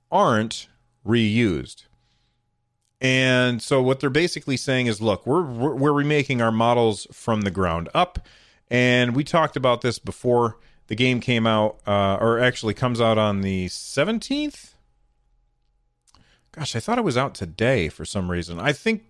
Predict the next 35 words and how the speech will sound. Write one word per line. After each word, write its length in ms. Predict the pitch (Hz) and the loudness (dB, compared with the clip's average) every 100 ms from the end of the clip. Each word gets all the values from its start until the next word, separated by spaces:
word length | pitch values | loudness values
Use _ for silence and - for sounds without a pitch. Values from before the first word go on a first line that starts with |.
| _ | _
I 60 | - | -6
think 160 | 135 120 | -4 0
other 220 | 120 110 | 0 0
people 260 | 113 101 | -2 -4
were 140 | 90 85 | -6 -4
talking 340 | 90 82 82 | -6 -6 -8
about 240 | 80 80 78 | -8 -6 -8
it. 120 | - - - _ _ | -12 -20 -20 _ _
Um, 460 | 120 120 113 110 - | 2 2 2 -2 -6
but 200 | 143 160 | -2 0
anyway, 420 | 190 143 101 98 - _ _ _ | 2 2 0 0 -6 _ _ _
they, 160 | 135 143 | -6 0
they're 160 | 156 | 0
saying 300 | - 202 190 | 0 0 0
that 120 | 147 | -2
these 200 | - 135 | -2 -2
models 460 | 120 123 139 131 104 | 2 2 4 2 2
are 120 | 107 | 0
not 360 | 104 113 120 - | 2 2 0 0
reused. 800 | 107 98 98 135 156 120 - - _ _ | -2 0 0 2 2 2 -2 -14 _ _
Well, 440 | 139 135 135 123 120 | 2 4 2 0 -4
then, 640 | 113 139 190 135 127 127 - _ _ _ | -4 0 2 2 0 -4 -8 _ _ _
uh, 440 | - 117 113 113 110 | 0 2 4 2 0
here 640 | - - 180 175 160 147 | -4 -4 2 4 4 2
on 420 | - 123 123 117 | 2 2 4 2
Reddit, 720 | 113 95 104 123 113 104 - - | -2 -2 2 4 4 0 -4 -6
there 240 | 104 110 | 2 4
was 220 | 110 101 | 4 2
a 120 | 101 107 | 0 0
user, 720 | 98 101 127 113 110 107 98 | 0 2 0 2 2 4 2
Mindweb 920 | 92 95 107 120 127 113 110 117 104 | 0 0 2 2 0 2 2 2 2
one 240 | 107 113 | 0 0
twenty-five, 840 | 107 113 101 - 123 123 101 95 87 | -2 -2 -2 -2 0 2 2 0 -2
who 440 | - 120 113 107 - | -4 0 2 0 -2
posted, 760 | - 160 165 - 143 127 120 | 0 0 0 -2 2 2 0